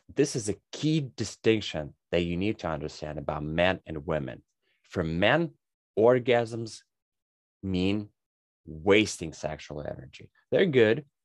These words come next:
They make us feel good because we, our body produces prolactin, which is a hormone of relaxation. But then we don't have the energy to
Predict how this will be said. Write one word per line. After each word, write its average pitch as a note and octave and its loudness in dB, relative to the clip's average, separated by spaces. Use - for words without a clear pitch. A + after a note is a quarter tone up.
They D#2+ -4
make G#2+ 2
us - -2
feel A2 2
good A2 4
because E2 -4
we, F2+ -2
our F#2 4
body G#2 6
produces F2 -6
prolactin, F2+ -2
which D#2+ -2
is D#2 -8
a C#2+ -4
hormone F2 -4
of C#2+ -8
relaxation. D2+ -2
But C3 6
then A#2+ 4
we G#2 -2
don't B2 6
have F#2+ 0
the F2+ -4
energy F#2 -2
to D2 -10